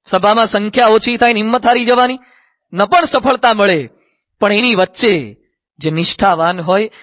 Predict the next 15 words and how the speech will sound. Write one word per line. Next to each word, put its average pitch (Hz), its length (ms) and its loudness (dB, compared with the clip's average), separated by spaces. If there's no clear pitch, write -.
એ 175 100 -2
કાર્ય 175 360 0
કર્યા 196 300 0
કરે 220 280 0
છે, 233 260 0
પરિસ્થિતિનો 277 560 0
વાંક 208 260 0
ન 170 160 -8
કાઢે. 120 380 -12
આજે 233 200 2
મારા 226 300 2
તમારી 269 340 0
પરિસ્થિતિ 269 480 -2
કેવી 277 300 0
છે? 185 220 -2